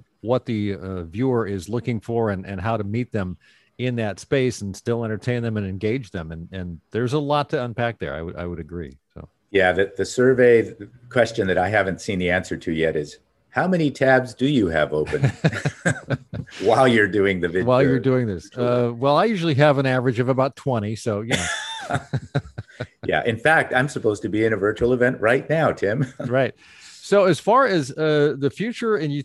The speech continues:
Speaker 1: you know, we talked a little bit about that. So you, you think twenty twenty-three, I mean, uh, it, it's funny to see how people looked at it. A year ago, people were saying, "Oh, we'll be back to normal by September."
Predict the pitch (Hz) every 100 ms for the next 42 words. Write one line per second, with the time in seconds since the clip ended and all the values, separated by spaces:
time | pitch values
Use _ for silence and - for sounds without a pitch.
0 | - 143 131 127 127 160 147 160 156 143
1 | 147 156 147 - 151 139 135 73 - -
2 | 143 151 156 131 139 - 151 143 - 147
3 | 139 - - 151 151 147 123 120 123 98
4 | 113 123 - 117 - - 151 110 104 131
5 | 113 113 120 117 113 127 - 107 104 98
6 | _ _ - 113 143 143 120 113 - 120
7 | 110 - 120 180 240 214 196 165 156 143
8 | 135 - 139 127 117 113 98 - 104 -
9 | 175 135 71